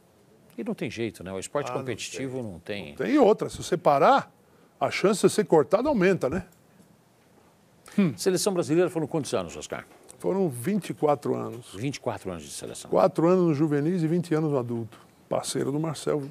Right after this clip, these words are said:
Speaker 2: como eu falei, vinte anos.
Speaker 1: É, vinte anos mais ou menos.
Speaker 2: Menos, né? Porque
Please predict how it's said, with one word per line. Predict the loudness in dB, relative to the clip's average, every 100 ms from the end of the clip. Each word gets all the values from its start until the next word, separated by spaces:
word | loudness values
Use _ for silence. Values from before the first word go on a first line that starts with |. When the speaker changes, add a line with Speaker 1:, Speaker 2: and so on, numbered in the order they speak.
| -14 -18 -8
Speaker 2:
como | -6
eu | -6
falei, | -4 -4 -4
vinte | -6 -6 -6
anos. | -6 -6
Speaker 1:
É, | -8 -10
vinte | -12 -10 -6
anos | -6 -8
mais | -10 -12
ou | -12
menos. | -14 -12 -8 -2
Speaker 2:
Menos, | 0 2 2
né? | 0
Porque | -2 -2 -2